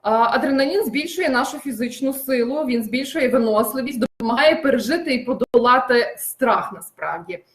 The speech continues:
А в нашому мозку в той самий час, е, синтезується і збуджується такий нейромедіатор, який називається глутамат.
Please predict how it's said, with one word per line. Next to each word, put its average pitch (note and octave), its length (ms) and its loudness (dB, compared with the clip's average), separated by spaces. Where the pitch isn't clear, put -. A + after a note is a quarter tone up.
А A3+ 160 4
в A3+ 80 4
нашому D4+ 500 4
мозку G4 360 2
в - 100 -2
той D4+ 100 0
самий C4+ 360 2
час, D#4 520 2
е, F#3 640 2
синтезується C4 1040 0
і A#3 140 -2
збуджується A#3+ 640 -2
такий C4+ 500 -2
нейромедіатор, A#3+ 760 4
який C#4+ 260 0
називається A#3 560 0
глутамат. G#3 600 -2